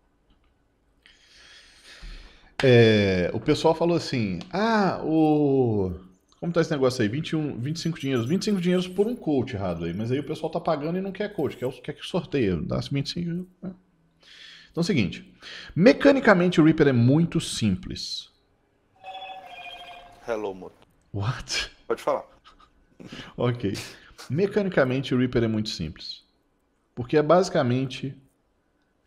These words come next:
Speaker 1: é, posicionamento e mira. Posicionamento e mira. Posicionamento e mira. Não tem nada. Né? Não tem uma habilidade super tricky pra você usar com o mouse, que precisa de um flick,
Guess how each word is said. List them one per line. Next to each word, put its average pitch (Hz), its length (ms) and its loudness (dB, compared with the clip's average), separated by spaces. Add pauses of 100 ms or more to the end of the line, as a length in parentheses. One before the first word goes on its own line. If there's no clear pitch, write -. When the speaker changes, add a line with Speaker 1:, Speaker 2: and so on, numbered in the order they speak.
(140)
Speaker 1:
é, 113 260 -2
posicionamento 180 560 0
e 180 40 0
mira. 147 420 0 (880)
Posicionamento 190 500 2
e 175 60 -4
mira. 120 360 2 (1080)
Posicionamento 156 500 2
e 143 40 -6
mira. 107 340 -2 (720)
Não 190 80 0
tem 277 160 2
nada. 98 380 2 (760)
Né? 127 220 0
Não 127 80 -4
tem 127 120 2
uma 220 60 6
habilidade 123 680 4 (1500)
super 156 420 0
tricky 95 600 2 (120)
pra 110 100 2
você 107 220 2
usar 131 280 6
com 120 140 -4
o 113 60 0
mouse, 107 460 4
que - 80 -16
precisa 117 220 2
de 113 60 2
um 117 80 4
flick, 135 540 2